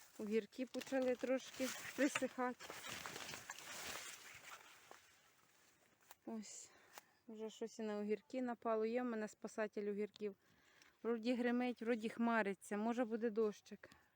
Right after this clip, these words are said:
Три дні чекаю дощику вже. Обіцяють, а його немає. І так непуляті огірки стоять. І ось так,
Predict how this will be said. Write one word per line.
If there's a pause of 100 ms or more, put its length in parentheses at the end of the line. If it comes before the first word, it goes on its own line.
Три
дні
чекаю
дощику
вже. (680)
Обіцяють,
а
його
немає. (1600)
І
так
непуляті
огірки
стоять. (2000)
І
ось
так,